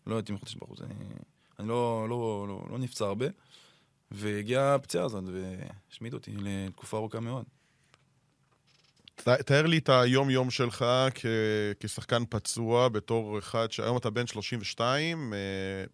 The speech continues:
Speaker 2: שחקן שרגיל כל כמעט כל בוקר לקום, אה, מכין קפה, מתעורר, מצחצח שיניים, אה, אה, לא יודע, באמת, לא, לא, לא השחקתי כדורגל הרבה זמן, אז לא יודע מה עושים אחרי זה.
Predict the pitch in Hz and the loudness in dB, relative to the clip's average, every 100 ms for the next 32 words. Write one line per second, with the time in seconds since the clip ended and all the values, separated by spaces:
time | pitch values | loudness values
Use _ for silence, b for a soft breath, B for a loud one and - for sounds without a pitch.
0 | _ - 101 - 123 127 120 113 101 104 | _ -10 -8 0 0 0 -2 -4 -2 -4
1 | 113 127 110 98 117 110 98 - - 50 | -2 -2 -4 -4 -2 -2 -4 -10 -14 -14
2 | - - 113 131 - 113 107 120 - 98 | -14 -8 2 2 4 0 2 2 2 -2
3 | 82 - 160 160 156 B B B B B | -4 0 2 2 -2 B B B B B
4 | - 92 87 87 110 101 87 - 151 160 | -8 -6 -6 -8 -8 -8 -8 0 4 6
5 | 151 139 120 104 - 101 151 170 160 139 | 6 4 0 -2 -4 0 4 6 4 2
6 | 120 - 117 117 - 104 117 143 147 143 | -6 -8 -2 -2 -2 -6 -2 -2 0 0
7 | 127 110 98 92 90 87 - _ _ _ | -2 -4 -4 -6 -6 -10 -14 _ _ _
8 | _ _ _ - 80 - - - - - | _ _ _ -12 -10 -10 -12 -14 -16 -12
9 | 90 92 95 87 95 92 92 101 104 98 | -8 -8 -8 -8 -6 -4 -4 -2 -2 -4
10 | 104 110 101 98 101 92 101 104 98 87 | -8 -6 -4 -2 -2 -2 -4 -4 -6 -6
11 | 95 95 92 90 92 92 127 156 196 | -6 -6 -6 -8 -10 -4 -4 -2 -2